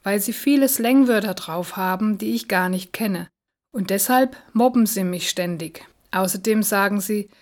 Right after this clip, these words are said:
dass meine Eltern mich ganz bestimmt nicht lieben würden, weil sie mir immer noch kein Handy geschenkt hätten. Und der Theo, der haut mich andauernd, weil ich gerne Klavier spiele."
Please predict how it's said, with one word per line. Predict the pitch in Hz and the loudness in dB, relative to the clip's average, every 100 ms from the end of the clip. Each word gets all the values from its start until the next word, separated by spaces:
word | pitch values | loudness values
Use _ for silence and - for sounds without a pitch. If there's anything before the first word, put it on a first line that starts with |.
| _ - | _ -6
dass | 214 | -4
meine | 226 220 214 | 0 2 0
Eltern | 208 226 240 220 | 0 -2 0 -2
mich | 190 190 | -4 -2
ganz | 214 254 254 | 0 2 0
bestimmt | 262 - 202 190 | -4 -4 -4 -2
nicht | 214 - - | -2 -2 -2
lieben | 214 214 202 180 | 0 2 2 0
würden, | 180 185 196 196 _ _ _ | -2 -2 -4 -8 _ _ _
weil | 180 185 | 0 0
sie | 190 233 | 2 2
mir | 226 | 2
immer | 202 185 | 0 -2
noch | 175 180 185 | -2 -4 -6
kein | - 214 | -4 -4
Handy | 196 269 277 214 | 2 4 4 2
geschenkt | 165 - 165 160 147 | -2 -4 -6 -10 -12
hätten. | - 160 156 160 _ _ _ _ _ _ _ | -12 -12 -14 -18 _ _ _ _ _ _ _
Und | 226 208 | 0 2
der | 196 | 0
Theo, | 196 269 254 214 226 247 - - | -2 0 2 2 0 -4 -16 -8
der | 202 208 | -6 0
haut | 214 226 | 0 0
mich | 208 190 185 | -4 -4 -6
andauernd, | 165 165 165 160 160 156 - _ | -6 -4 -4 -6 -8 -12 -20 _
weil | - 185 180 | -6 -4 -2
ich | 226 - | -4 -4
gerne | 185 165 170 | -6 -6 -8
Klavier | - 214 202 208 | -6 -6 -2 -2
spiele." | 208 - 180 160 156 160 | -2 -4 -8 -12 -14 -16